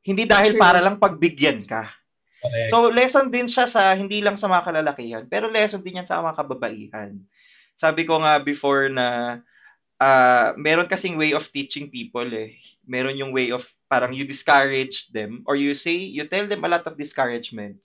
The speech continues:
Speaker 1: Para yung object of discouragement eh, hindi nila gawin.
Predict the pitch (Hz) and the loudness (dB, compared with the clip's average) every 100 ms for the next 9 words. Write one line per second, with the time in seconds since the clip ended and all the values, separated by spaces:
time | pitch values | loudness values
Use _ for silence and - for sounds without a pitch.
0 | _ _ _ _ _ 156 170 180 180 175 | _ _ _ _ _ 2 4 4 4 2
1 | 175 165 160 - 180 180 226 220 202 202 | -2 -6 -14 0 0 0 -2 -2 0 2
2 | 185 170 175 170 139 180 185 170 151 117 | 2 0 -4 -4 -6 -4 -4 0 0 0
3 | 107 104 | -6 -8